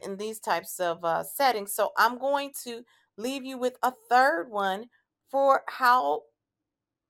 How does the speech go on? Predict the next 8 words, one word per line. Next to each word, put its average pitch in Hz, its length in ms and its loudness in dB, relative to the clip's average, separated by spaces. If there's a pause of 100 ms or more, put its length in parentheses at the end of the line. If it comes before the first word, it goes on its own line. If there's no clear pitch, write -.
(220)
learning 320 440 6
to 294 60 -2
speak - 420 -12
easy 247 560 -10 (320)
helps 269 420 2
you 220 240 -10 (160)
to 220 120 -10
not 208 460 0